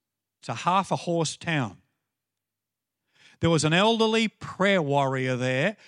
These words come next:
who was getting on in her years and wanted to train other people to pray and travail and plead with God for the lost. And so she gathered around her a group of younger people and began to teach them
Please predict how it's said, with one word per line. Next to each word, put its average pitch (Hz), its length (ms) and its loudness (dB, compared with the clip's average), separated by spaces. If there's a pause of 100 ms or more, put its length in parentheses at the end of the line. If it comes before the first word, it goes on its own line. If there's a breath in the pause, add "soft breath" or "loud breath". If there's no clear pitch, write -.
(180 loud breath)
who 170 120 4
was 151 160 2
getting 156 280 2
on 196 220 4
in 226 140 2
her 196 200 4
years 143 440 0
and 143 180 -2
wanted 156 280 0
to 139 80 -6
train 208 840 -2
other 180 420 0 (300 loud breath)
people 156 380 -4
to 131 160 -6
pray 143 720 -2 (200 loud breath)
and 151 220 0
travail 135 1040 0 (180 loud breath)
and 143 280 -2
plead 202 500 -2
with 180 320 -4
God 135 460 0
for 151 120 -4
the 143 80 -4
lost. 151 520 -4 (360 loud breath)
And 190 140 -2
so 165 140 0
she 165 180 -4
gathered 208 400 -2
around 190 380 -2
her 143 240 2
a 139 40 0
group 156 280 0
of 139 160 -2
younger 208 420 -2
people 147 500 -6 (220 loud breath)
and 151 140 0
began 147 320 2
to 135 100 0 (140)
teach - 400 -2
them 135 260 0